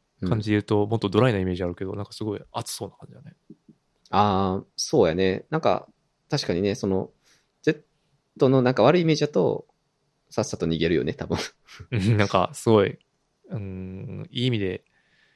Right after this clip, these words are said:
Speaker 1: 現実主義っていうか、
Speaker 2: うん。
Speaker 1: 悪い意味でもいい意味でも現実主義やから、
Speaker 2: うん。
Speaker 1: そういう展開にならなそうなんで、そうは。まあでも小説家はでもそういう、なんていうか、時代とは、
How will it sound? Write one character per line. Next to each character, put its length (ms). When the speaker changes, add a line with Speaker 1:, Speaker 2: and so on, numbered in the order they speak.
Speaker 1:
現 160
実 180
主 60
義 100
っ 60
て 100
い 40
う 20
か、 100
Speaker 2:
う 60
ん。 360
Speaker 1:
悪 160
い 40
意 60
味 80
で 80
も 180
い 100
い 40
意 40
味 80
で 80
も 120
現 120
実 80
主 120
義 100
や 100
か 120
ら、 200
Speaker 2:
う 40
ん。 140
Speaker 1:
そ 240
う 40
い 240
う 60
展 120
開 140
に 60
な 80
ら 60
な 100
そ 160
う 20
な 60
ん 160
で、 100
そ 200
う 80
は。 80
ま 60
あ 40
で 40
も 60
小 160
説 160
家 80
は 40
で 60
も 80
そ 160
う 60
い 160
う、 20
な 80
ん 60
て 60
い 0
う 20
か、 100
時 100
代 160
と 140
は、 120